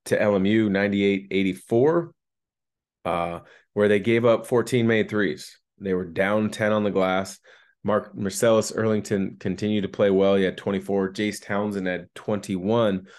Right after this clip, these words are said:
but it was not enough. Uh, it kinda kickstarted L M U, um, with that positive energy, making fourteen threes. So then they go up,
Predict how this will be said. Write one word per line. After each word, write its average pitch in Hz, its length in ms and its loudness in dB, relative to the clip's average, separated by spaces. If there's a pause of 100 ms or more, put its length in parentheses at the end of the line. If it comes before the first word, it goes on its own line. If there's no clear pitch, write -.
(280)
but 101 120 4
it 101 40 4
was 95 180 0
not 95 240 -2
enough. 92 480 -2
Uh, 87 300 -10
it 92 100 -10
kinda 95 200 -4
kickstarted 92 680 -4
L 92 140 -2
M 87 120 -6
U, 95 300 0 (380)
um, 82 440 -10
with 95 340 -6
that 87 280 -2 (420)
positive 92 680 -2
energy, 90 460 -2
making 90 360 -6
fourteen 90 460 -8
threes. 135 400 2
So 113 100 -4
then 104 160 -2
they 92 120 0
go 95 240 2
up, 95 220 0